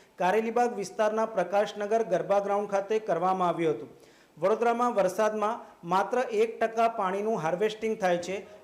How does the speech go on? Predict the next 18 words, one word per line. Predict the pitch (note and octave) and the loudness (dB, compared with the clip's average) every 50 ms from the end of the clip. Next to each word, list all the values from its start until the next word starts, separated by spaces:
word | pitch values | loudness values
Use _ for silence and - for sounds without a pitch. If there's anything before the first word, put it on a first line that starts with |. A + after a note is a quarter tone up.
| - - | -10 -6
અગાઉ | F3+ F3+ F#3+ A3+ A#3+ B3+ B3 | -6 0 2 4 4 6 6
એકસો | A3 F#3+ - - - A#3 A#3 | 4 4 2 0 0 0 0
દસ | A#3 F#3 G3 G3+ A3+ A3+ A3+ - A3+ | 2 2 4 4 4 4 0 -2 -2
ફૂટે | A3 A3 - A#3 | -2 2 2 2
અંડરગ્રાઉન્ડ | A3+ F#3+ F3+ F3+ G3 G#3+ G#3 G3+ G#3+ G#3+ A3 A3 G3+ | 2 2 2 2 2 2 2 2 0 0 0 0 0
વોટર | F3+ F3+ F3+ F3+ G3+ G#3 G3+ | 0 0 0 0 0 -2 0
મેળવી | F#3+ F3 E3+ F3 G3+ G3 | -2 -4 -4 -4 -6 -8
શકાતું | - F#3+ - G3 F3+ E3+ F3 F3 E3 | -8 -6 0 0 0 2 2 0 -2
હતું, | D#3 - C#3+ B2 - - - - - _ _ | -4 -4 -8 -14 -16 -20 -20 -20 -20 _ _
પણ | - A3+ A#3 | -2 0 2
હવે | G#3+ G#3+ A#3 B3 A3 | 2 4 4 2 2
દોઢસોથી | F#3+ G3+ F#3+ F#3 F#3 - A3 A3+ A3 A3+ A#3+ A3+ | 4 2 2 0 0 0 0 0 0 0 -4 0
બસો | F#3+ G3 F#3 F#3+ - A3 A3 | 0 0 0 2 0 -2 0
ફૂટના | A3+ G#3+ G#3+ G#3+ - A3+ A3 | 0 -2 -4 -4 -2 -2 -2
લેવલે | A3 G3+ G3 F#3 F#3 G3 G#3+ G#3+ | 0 0 0 0 0 0 0 0
પાણી | G#3+ A3 - F3+ E3+ F3+ F#3+ F#3+ | -2 -2 -4 -4 -2 -2 -2 0
મળે | F#3+ F3+ F3 E3 | 0 2 2 2
છે, | D3+ - C3+ | 0 -2 -8